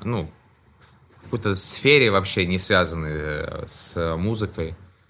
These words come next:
Вот, знаю, что он девушку себе там нашел. Вроде они с ней вместе снимают квартиру. То есть он как бы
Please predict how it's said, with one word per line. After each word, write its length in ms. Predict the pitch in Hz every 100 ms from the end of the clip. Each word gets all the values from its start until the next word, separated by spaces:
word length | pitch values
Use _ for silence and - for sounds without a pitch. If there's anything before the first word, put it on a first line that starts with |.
| _ _ -
Вот, 240 | 78 78
знаю, 200 | - 117
что 160 | 107 90
он 140 | 80
девушку 360 | 82 80 - 101
себе 260 | - 82 82
там 160 | 80
нашел. 360 | 80 80 80 78 80
Вроде 260 | 82 110 92
они 140 | 82
с 140 | 87 -
ней 120 | 82
вместе 540 | 87 110 - 82 76 80
снимают 440 | - - 90 98 95
квартиру. 480 | - 82 - 95
То 100 | 90
есть 180 | 120 -
он 120 | 139 123
как 240 | 98 92
бы 200 | 90 85